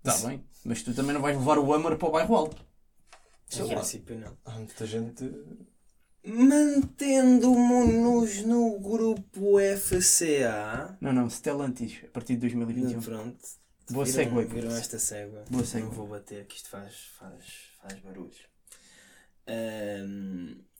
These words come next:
Speaker 2: a Maserati não está morta, ao contrário do que muitos proclamam. E vem lá um Ghibli híbrido, que nós já tínhamos falado aqui, mas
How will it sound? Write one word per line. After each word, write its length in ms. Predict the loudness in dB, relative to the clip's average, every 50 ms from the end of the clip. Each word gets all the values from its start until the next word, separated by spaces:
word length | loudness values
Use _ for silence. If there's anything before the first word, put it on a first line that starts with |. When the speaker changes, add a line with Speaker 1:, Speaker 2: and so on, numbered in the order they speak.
| _ _ -10
Speaker 2:
a 80 | -4 -4
Maserati 580 | -2 0 0 2 2 2 2 0 -2 -2 -4 -4
não 160 | -2 -2 -4
está 200 | -2 -2 -2 -2
morta, 480 | -2 -2 -2 -4 -8 -10 -12 -16 -16 -16 _ _ _ _ -18 -16
ao 120 | -16 -16
contrário 520 | -14 -14 -16 -14 -12 -12 -10 -10 -10 -10
do 100 | -10 -12
que 160 | -14 -14 -16 -16
muitos 840 | -14 -14 -14 -16 _ _ -18 -16 -16 -14 -16 -16 -18 -20 -20 -20 _
proclamam. 680 | -12 -12 -12 -10 -10 -10 -10 -10 -10 -12 -12 -14 -16 -18 _ _ -20 -20 -20 -20 _ -4
E 80 | -2 0
vem 140 | 2 2 0
lá 140 | 2 0 2
um 140 | 2 0 0
Ghibli 440 | 0 -2 -2 -2 2 0 0 0 2
híbrido, 480 | 2 2 2 2 2 -2 -2 -2 -6
que 100 | -14 -12
nós 140 | -12 -12 -10
já 100 | -10 -12
tínhamos 280 | -12 -12 -12 -10 -10 -10
falado 280 | -8 -8 -10 -8 -8
aqui, 380 | -10 -10 -10 -12 -12 -12 -12 -18 _ _ -20 -20 _ _ _ _ _ _ -12
mas 720 | -10 -6 -4 -2 -2 -2 -4 -8 -10 -12 -12 -12 -14 -16